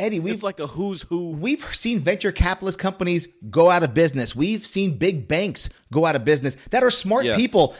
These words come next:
Speaker 1: that have a lot of people in the room that are, uh, th-, like you were saying right now, they're too big to fail. I
Speaker 2: I
Speaker 1: get
Speaker 2: never
Speaker 1: it.
Speaker 2: said they're too big to
Speaker 1: Eh, but
Speaker 2: fail.
Speaker 1: that, that's
Speaker 2: That was
Speaker 1: exactly
Speaker 2: your
Speaker 1: what you're
Speaker 2: words.
Speaker 1: saying. These
Speaker 2: No,
Speaker 1: guys
Speaker 2: I'm
Speaker 1: know what
Speaker 2: saying
Speaker 1: they're
Speaker 2: they,
Speaker 1: doing.
Speaker 2: I'm saying they know what they're doing more than we know what they're doing.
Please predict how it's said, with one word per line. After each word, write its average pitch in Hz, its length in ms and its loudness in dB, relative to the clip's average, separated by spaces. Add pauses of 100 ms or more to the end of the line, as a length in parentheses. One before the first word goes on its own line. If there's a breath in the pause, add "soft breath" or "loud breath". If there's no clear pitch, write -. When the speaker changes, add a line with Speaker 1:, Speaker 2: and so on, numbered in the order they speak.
Speaker 1:
that 220 140 2
have 208 180 0
a 240 60 2
lot 196 260 2
of 269 100 -2
people 214 340 -2
in 233 200 -4
the 214 120 2
room 165 420 0 (160 loud breath)
that 226 100 2
are, 208 60 4
uh, 190 340 -4
th-, 175 220 -8
like 226 240 0
you 254 80 -6
were 247 80 -2
saying 262 180 -2
right 240 100 -2
now, 254 140 0
they're 185 140 -2
too - 280 -8
big 202 340 0
to 165 100 -2
fail. 202 440 -2 (280 soft breath)
I 143 140 6
Speaker 2:
I - 20 2
Speaker 1:
get 190 140 6
Speaker 2:
never 254 120 8
Speaker 1:
it. - 80 4
Speaker 2:
said 160 160 -4
they're 143 140 -2
too 151 160 -8
big 127 160 -6
to 139 120 -14
Speaker 1:
Eh, 196 60 -4
but - 40 -4
Speaker 2:
fail. 120 80 -4
Speaker 1:
that, 247 140 0
that's 254 180 4
Speaker 2:
That 220 40 -2
was 190 80 -4
Speaker 1:
exactly 233 200 0
Speaker 2:
your 143 120 -4
Speaker 1:
what 226 80 0
you're 240 80 4
Speaker 2:
words. 160 120 -2
Speaker 1:
saying. - 80 -20 (120 loud breath)
These 190 320 -2
Speaker 2:
No, 208 60 4
Speaker 1:
guys 208 200 4
Speaker 2:
I'm 185 120 -2
Speaker 1:
know 214 140 6
what 175 40 4
Speaker 2:
saying 175 140 0
Speaker 1:
they're 156 80 0
Speaker 2:
they, 185 220 0
Speaker 1:
doing. 90 200 -10
Speaker 2:
I'm 165 160 -8
saying 170 320 -6
they 151 220 -6
know 156 160 -8
what 139 240 -12
they're 139 160 -8
doing 123 280 -8
more 127 200 -10
than 120 140 -14
we 127 100 -10
know 117 100 -12
what 101 140 -16
they're 98 100 -20
doing. 82 280 -20